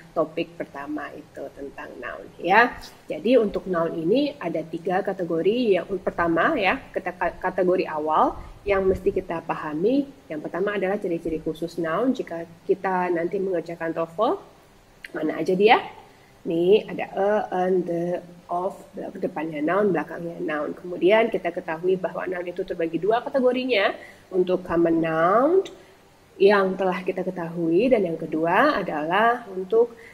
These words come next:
noun yang memakaikan suffix. Suffixnya mana?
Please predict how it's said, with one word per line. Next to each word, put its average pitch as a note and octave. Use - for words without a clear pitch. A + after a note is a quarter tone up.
noun B3
yang G#3+
memakaikan F3
suffix. D3+
Suffixnya G#3+
mana? C4+